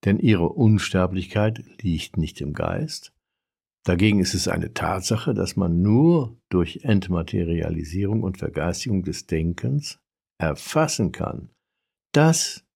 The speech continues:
diese Fähigkeiten unsterblich sind. Unsterbliche und geistige Tatsachen existieren unabhängig von dieser sterblichen und materiellen Vorstellung.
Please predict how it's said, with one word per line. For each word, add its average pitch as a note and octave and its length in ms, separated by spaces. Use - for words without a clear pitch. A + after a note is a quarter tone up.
diese G2 420
Fähigkeiten D2+ 880
unsterblich - 800
sind. - 420
Unsterbliche A#2 920
und F#2+ 260
geistige G#2+ 500
Tatsachen - 960
existieren A2+ 680
unabhängig F2+ 800
von F#2 180
dieser E2+ 260
sterblichen G2 720
und D#2+ 140
materiellen E2+ 840
Vorstellung. - 760